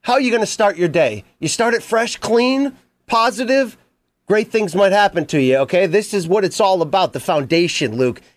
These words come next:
I'm A G one, brother. I might even piss green right now, Luke, just to, just to show you that.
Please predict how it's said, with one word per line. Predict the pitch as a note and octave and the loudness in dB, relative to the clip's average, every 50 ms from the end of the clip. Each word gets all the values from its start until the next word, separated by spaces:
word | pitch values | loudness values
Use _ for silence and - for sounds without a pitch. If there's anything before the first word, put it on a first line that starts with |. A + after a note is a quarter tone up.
| _ _ - | _ _ -2
I'm | F3 G3+ A3+ A3+ G3 F3 | 0 0 0 -2 -2 -4
A | F3+ G3 F#3+ F3 | -4 -2 -2 -2
G | D3+ F3+ F3+ | 0 0 0
one, | D3+ C#3+ E3 F3+ F3+ D#3+ B2+ | 2 2 2 2 2 0 -2
brother. | A2+ - B2+ B2 B2 A2+ B2 B2+ C3 A#2+ - - _ _ _ - | -2 -2 -2 0 0 0 0 0 0 0 -4 -10 _ _ _ -4
I | - G#3 | -2 0
might | B3+ C4 B3 G#3+ | 0 2 0 0
even | A3 F3 F3 D3 B2 | 0 -2 -2 -2 -2
piss | F#3+ G3 F#3 - - | -2 -4 -4 -4 -6
green | - C#3+ E3+ G3+ G#3+ G3+ F3+ | -4 0 0 2 2 2 2
right | E3 D3 C3+ B2 | 2 2 2 0
now, | C3 C3 B2 A#2+ A#2+ | 0 0 0 0 0
Luke, | B2 C3 C3+ A#2+ | 0 0 0 0
just | - D3+ C#3 - - | -2 -4 -4 -4 -8
to, | B2+ - | -14 -8
just | - - F#3 E3+ - | -4 -4 -4 -4 -4
to | C3+ | -6
show | G#2+ - - E3 C#3+ | -4 0 0 0 0
you | B2 A2+ G2+ | 0 -2 -6
that. | F2+ E2 D2 - | -6 -8 -10 -12